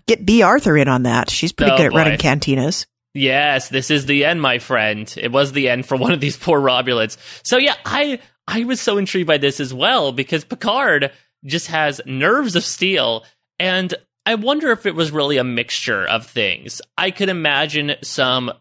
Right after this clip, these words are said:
Speaker 2: frustration, uh, you know, when he beams down on the planet and he tries to exchange pleasantries, very understandably,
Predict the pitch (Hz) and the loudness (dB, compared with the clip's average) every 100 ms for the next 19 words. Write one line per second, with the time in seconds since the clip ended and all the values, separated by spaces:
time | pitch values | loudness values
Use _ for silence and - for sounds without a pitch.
0 | - - 135 - - 117 123 131 123 120 | -16 -2 -2 -2 -2 -2 0 -2 -2 -6
1 | - _ _ - 127 120 135 131 143 160 | -12 _ _ -2 0 0 -2 -2 -2 -2
2 | 147 135 143 135 139 131 113 135 123 131 | -2 -4 -2 -2 -2 -2 -4 -2 0 0
3 | 135 143 - 131 135 139 131 - 135 135 | -2 -2 -2 -2 -2 -4 -6 -2 0 0
4 | - _ 131 127 143 170 170 143 123 147 | -4 _ -4 -4 -4 -2 -2 -4 -2 0
5 | 160 156 156 147 131 139 147 160 156 | 2 0 -2 -2 0 0 0 0 -2